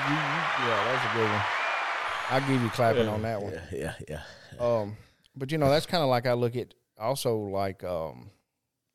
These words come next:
Speaker 1: a weightlifting, you know. Uh, like I said, uh, men and women are different.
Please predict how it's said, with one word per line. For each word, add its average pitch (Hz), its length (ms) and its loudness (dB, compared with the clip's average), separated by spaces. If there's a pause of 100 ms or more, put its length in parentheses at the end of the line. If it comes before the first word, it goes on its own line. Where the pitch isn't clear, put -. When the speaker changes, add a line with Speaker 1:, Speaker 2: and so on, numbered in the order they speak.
(220)
Speaker 1:
a 95 100 0
weightlifting, 95 720 -2 (500)
you 101 120 -10
know. 90 420 -8
Uh, 107 120 -14 (160)
like 165 180 -2
I 165 60 0
said, 147 280 2
uh, 98 140 -2 (340)
men 180 340 -2
and 208 100 2
women 233 200 2
are 92 80 0
different. 98 580 -6